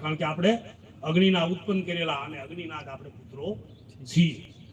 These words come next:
એટલે અગ્નિને તમે કદાચ ક્યાંક જોયું હોય, કોક ગઢિયા આપણી ઘરે મહેમાન થઈને આવ્યા હોય એટલે ક્યાંક નળિયામાં, ઈ કે તમારે ધૂપિયું ન હોય તો નળિયામાં દેતવા લાવો.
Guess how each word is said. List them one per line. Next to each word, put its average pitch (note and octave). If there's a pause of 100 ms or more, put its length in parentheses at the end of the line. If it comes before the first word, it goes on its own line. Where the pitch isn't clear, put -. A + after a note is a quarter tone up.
(100)
એટલે D#3+
અગ્નિને F#3+
તમે F#3
કદાચ F#3
ક્યાંક F3+
જોયું G3+
હોય, E3
કોક F3
ગઢિયા E3+
આપણી E3+
ઘરે D#3+
મહેમાન E3
થઈને D#3+
આવ્યા E3
હોય D#3
એટલે C#3+
ક્યાંક C#3
નળિયામાં, D3
ઈ C#3+
કે C#3+
તમારે C#3
ધૂપિયું D3+
ન -
હોય D3+
તો C3
નળિયામાં D#3+
દેતવા D#3
લાવો. C3